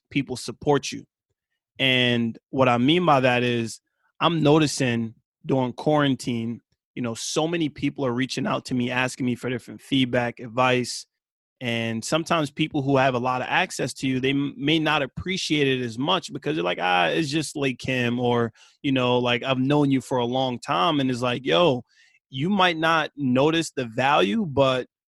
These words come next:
there are other people that would, like, jump over hurdles just to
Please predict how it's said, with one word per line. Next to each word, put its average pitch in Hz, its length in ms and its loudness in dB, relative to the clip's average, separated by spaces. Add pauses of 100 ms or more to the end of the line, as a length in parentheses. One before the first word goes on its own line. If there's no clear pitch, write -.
(100)
there 143 100 4
are 147 140 0
other 175 140 2
people 156 480 -2
that 127 200 0
would, 131 140 0
like, 120 340 -2 (240)
jump 147 280 0
over 147 240 0 (140)
hurdles 143 600 2
just 135 340 -4
to 123 320 -2